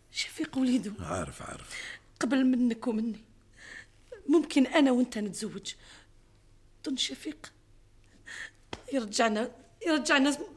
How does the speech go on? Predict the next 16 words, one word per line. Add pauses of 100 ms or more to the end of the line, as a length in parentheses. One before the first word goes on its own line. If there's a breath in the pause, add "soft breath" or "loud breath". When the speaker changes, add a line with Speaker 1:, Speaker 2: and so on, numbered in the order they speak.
(100)
Speaker 1:
مسخرة، (420 loud breath)
وخاصة
أنت. (920 soft breath)
وأنا
ما
نقدرش
نعيش (240 loud breath)
وما
نقبلش
هذه
المعيشة. (200)
Speaker 2:
و-،
ومن
قال
نبقاو
ثم؟